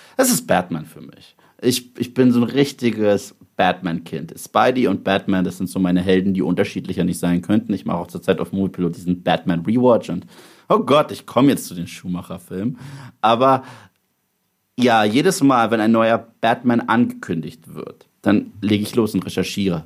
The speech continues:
Wer ist der Schauspieler? Okay, ich muss mir mindestens ein, zwei Filme mit denen angucken.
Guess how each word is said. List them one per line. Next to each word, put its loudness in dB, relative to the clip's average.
Wer 4
ist -4
der -2
Schauspieler? -4
Okay, -8
ich -4
muss -2
mir 2
mindestens 0
ein, -4
zwei -6
Filme 0
mit -2
denen -12
angucken. -14